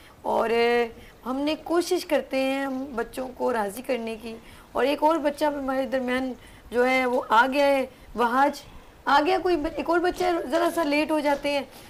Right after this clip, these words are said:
तो वहाज आप वहाँ पर बैठो बराबर में और आप आ जाओ, आ जाओ, आ जाओ। हमारे दरमियान एक बच्चा और, बैठ जाओ आप मेरा बेटा, ये भी वहाज हमारे साथ है। आ जाए जी, आ जाए।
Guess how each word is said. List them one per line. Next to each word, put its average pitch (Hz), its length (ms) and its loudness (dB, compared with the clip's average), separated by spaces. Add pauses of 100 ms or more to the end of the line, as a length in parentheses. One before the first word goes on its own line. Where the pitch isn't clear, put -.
(120)
तो 247 60 2
वहाज 302 300 10
आप 294 220 12
वहाँ 277 120 8
पर 277 120 4
बैठो 240 300 0
बराबर 233 360 2
में 220 200 -6 (260)
और 262 120 2
आप 302 280 8
आ 262 80 8
जाओ, 214 160 -4 (380)
आ 269 160 4
जाओ, 269 160 0
आ 254 140 4
जाओ। 254 200 -4 (320)
हमारे 262 240 2
दरमियान 262 320 4
एक 233 160 0
बच्चा 240 240 2
और, 262 240 0
बैठ 330 180 2
जाओ 220 140 -2
आप 214 120 -6
मेरा 214 140 -2
बेटा, 202 240 -10 (460)
ये 240 80 -4
भी 262 100 -4
वहाज 247 320 2
हमारे 262 220 0
साथ 269 120 0
है। 262 200 -6
आ 339 180 0
जाए 302 220 -4
जी, 269 200 -4
आ 240 140 -2
जाए। 226 340 -8